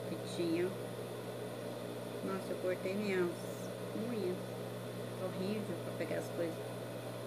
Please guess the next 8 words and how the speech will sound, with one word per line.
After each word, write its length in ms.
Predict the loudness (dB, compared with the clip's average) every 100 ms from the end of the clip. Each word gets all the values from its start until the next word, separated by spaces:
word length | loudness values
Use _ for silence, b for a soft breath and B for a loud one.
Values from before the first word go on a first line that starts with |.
| -4 0
Vou 100 | 0
colocar 260 | 4 4 4
aqui 160 | 2 2
do 140 | 2
ladinho 440 | 2 2 2 2 4
certinho, 520 | 2 2 0 2 2 0
tá? 180 | 2 4 2 0 -2 -2 -2 -4 -4 -4 -4 -4 -4 -4 -4 -4 -2 -2
Organizar. 760 | 0 2 4 4 4 4 6